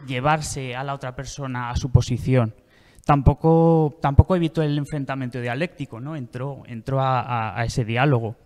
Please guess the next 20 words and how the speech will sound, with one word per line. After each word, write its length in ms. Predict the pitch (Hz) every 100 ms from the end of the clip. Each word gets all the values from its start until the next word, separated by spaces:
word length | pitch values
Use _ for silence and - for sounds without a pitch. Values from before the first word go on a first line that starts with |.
| - _ _ _ _ _ _ -
Y 120 | 156
es 120 | 160
que 180 | 180 185
aquí 240 | 180 185
es 100 | 190
donde, 720 | 190 175 147 143 139 123 127
donde 260 | 131 143 143
se 140 | -
ve 120 | 123 151
un 100 | 160
poco 400 | 170 180 180 - _
que 80 | 160
los 160 | 147 131
dominicos 460 | 139 143 147 180
entendemos 580 | 165 143 131 147 156 -
el 100 | 135
trabajo 300 | 120 127 165
intelectual 720 | 156 160 156 - 151 170 202 - _ _ -
como 340 | 147 139 127
un 440 | 139 165 175 180